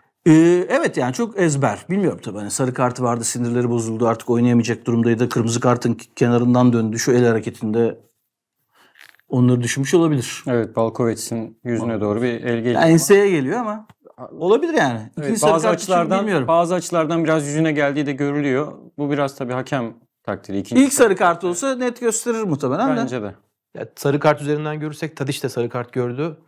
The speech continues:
Speaker 3: Cengiz'in de vardı ama Tadiç doksan dakika sahada kaldı.
Speaker 1: Tadiç iki kırmızıya da daha yakın bir sarı kart hatta.
Speaker 3: Ayağa basmayı diyorsunuz.
Speaker 1: Ha. Yani orada
Speaker 2: O tam sınır çizgisi dedikleri bir şey var abi,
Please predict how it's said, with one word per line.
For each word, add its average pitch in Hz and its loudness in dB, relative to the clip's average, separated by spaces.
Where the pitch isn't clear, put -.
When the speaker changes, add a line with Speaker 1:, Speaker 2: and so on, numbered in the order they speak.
Speaker 3:
Cengiz'in 131 -4
de 123 0
vardı 123 2
ama 147 -2
Tadiç 131 -10
doksan 135 -4
dakika 120 -8
sahada 117 -2
kaldı. 120 -4
Speaker 1:
Tadiç 110 -4
iki 165 -10
kırmızıya 120 2
da 110 -2
daha 113 0
yakın 95 -4
bir 85 -16
sarı 85 -12
kart 85 -14
hatta. - -18
Speaker 3:
Ayağa 120 2
basmayı 120 -4
diyorsunuz. 110 -10
Speaker 1:
Ha. 92 -12
Yani 117 4
orada 139 6
Speaker 2:
O 143 0
tam 220 2
sınır 202 2
çizgisi 156 0
dedikleri 160 4
bir 147 -4
şey 156 0
var 131 0
abi, 110 -4